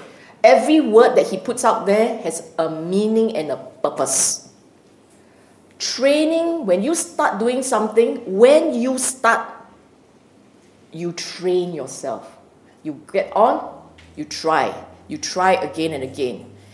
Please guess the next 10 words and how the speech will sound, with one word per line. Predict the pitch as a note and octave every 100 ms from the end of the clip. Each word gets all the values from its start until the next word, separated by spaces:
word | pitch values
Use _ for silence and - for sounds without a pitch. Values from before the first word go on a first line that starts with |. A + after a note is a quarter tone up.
| - -
When | E4+
you | G#4
get | G#4 C#4+
the | G3
hang | G3+ - - A#3+ B3+ A3+
of | F#3
it, | A#3+ - -
it |
becomes | D#3 - G3 G#3 A3 - - -
sort | - - - - - D4